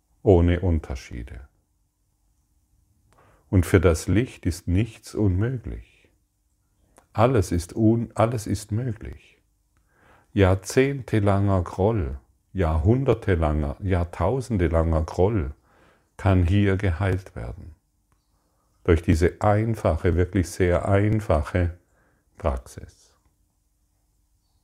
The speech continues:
Probier es aus. Und erfahre, und erfahre, wie schön es ist, dass derjenige, mit dem du vielleicht vorher im Groll verbunden warst,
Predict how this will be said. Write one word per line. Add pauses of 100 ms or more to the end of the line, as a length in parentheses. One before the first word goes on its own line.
(1040)
Probier
es
aus. (1900)
Und
erfahre, (240)
und
erfahre, (1500)
wie
schön
es
ist,
dass
derjenige,
mit
dem
du
vielleicht
vorher
im
Groll
verbunden
warst,